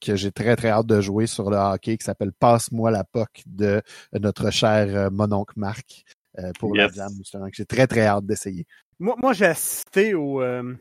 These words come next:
Speaker 3: à un playtest et effectivement, ça, ça me semble intéressant.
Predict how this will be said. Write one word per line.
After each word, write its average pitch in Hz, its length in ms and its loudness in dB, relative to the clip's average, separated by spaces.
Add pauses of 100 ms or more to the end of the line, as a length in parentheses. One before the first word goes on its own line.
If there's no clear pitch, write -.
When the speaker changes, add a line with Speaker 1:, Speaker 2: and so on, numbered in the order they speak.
(160)
Speaker 3:
à 147 100 -8
un 143 100 -4
playtest 147 720 -6
et 123 200 -6
effectivement, 143 720 -12
ça, 120 260 -10
ça - 120 -20
me 113 40 -18
semble 156 240 -8
intéressant. 120 500 -10